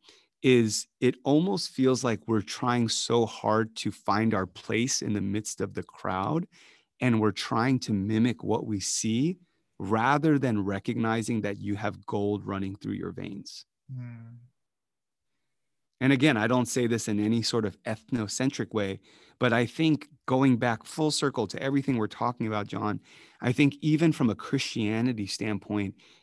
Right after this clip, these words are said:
Speaker 1: if Korean Americans, if Asian Americans are gonna be taken seriously, even in the realm of spirituality, we have to first know who we are and what we carry.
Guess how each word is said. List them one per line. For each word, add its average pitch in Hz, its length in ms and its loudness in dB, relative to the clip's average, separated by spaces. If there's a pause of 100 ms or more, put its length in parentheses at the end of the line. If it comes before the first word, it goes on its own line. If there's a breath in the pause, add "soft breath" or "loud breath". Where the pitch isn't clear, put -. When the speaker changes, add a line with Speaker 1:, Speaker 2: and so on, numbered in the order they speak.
(120)
Speaker 1:
if 123 200 -2
Korean 139 540 4
Americans, 110 580 2
if 101 220 -4
Asian 143 380 2
Americans 110 500 0
are 104 180 -6
gonna 113 220 -2
be 110 140 -8
taken 113 480 -8
seriously, 113 800 -2 (420 loud breath)
even 156 280 4
in 156 120 6
the 107 100 0
realm 107 300 0
of 117 120 -4
spirituality, 107 1040 -2 (320 soft breath)
we 131 200 2
have 196 240 -4
to 131 100 -4
first - 420 -4
know 107 260 -2 (100)
who 147 140 -2
we 165 180 0
are 117 180 -2
and 95 160 -4
what 92 160 -2
we - 120 -12
carry. - 540 -8